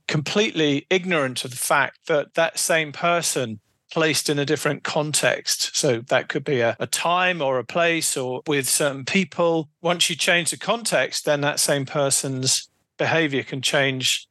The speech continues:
quite fundamentally. So that was one of the first differences that I learned from behavioral science, that we need to take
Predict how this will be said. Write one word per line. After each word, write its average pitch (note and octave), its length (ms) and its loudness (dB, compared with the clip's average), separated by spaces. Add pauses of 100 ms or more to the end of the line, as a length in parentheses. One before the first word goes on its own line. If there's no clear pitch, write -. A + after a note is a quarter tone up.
quite C#3+ 240 0
fundamentally. B2+ 880 0
So D#3+ 160 0
that G3 260 2
was E3+ 160 -2
one F3+ 300 2
of D#3 100 2
the C3+ 80 -4
first D3 420 2
differences C#3+ 580 0
that D3 120 2
I D3 220 0
learned C3+ 380 2
from C3+ 200 0
behavioral C3 380 0
science, A#2+ 400 0
that D#3 100 0
we C3+ 120 0
need D3+ 280 0
to C3+ 120 0
take - 320 0